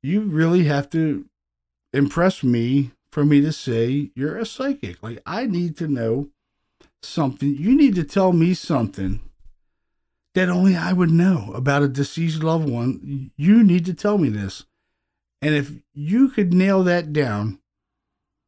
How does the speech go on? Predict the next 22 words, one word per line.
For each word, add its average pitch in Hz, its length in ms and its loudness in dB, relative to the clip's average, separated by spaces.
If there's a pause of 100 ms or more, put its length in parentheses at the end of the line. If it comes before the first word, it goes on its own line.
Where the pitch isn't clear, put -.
(340)
and 123 260 -6
tell 175 240 -4
me 127 520 -2 (420)
something 151 420 -4
about 127 420 -4 (400)
something 180 400 -4
that 113 120 -2
me 156 200 0
and 160 140 0
that 156 200 -6
person 147 360 -4
had 113 320 -4
together 101 520 -8 (500)
that 110 100 -6
only 214 260 0
we 208 260 0
would 208 200 2
know, 147 420 0 (1800)
you 131 160 -4
could 123 220 -14
convince 113 440 -4
me. 85 280 -12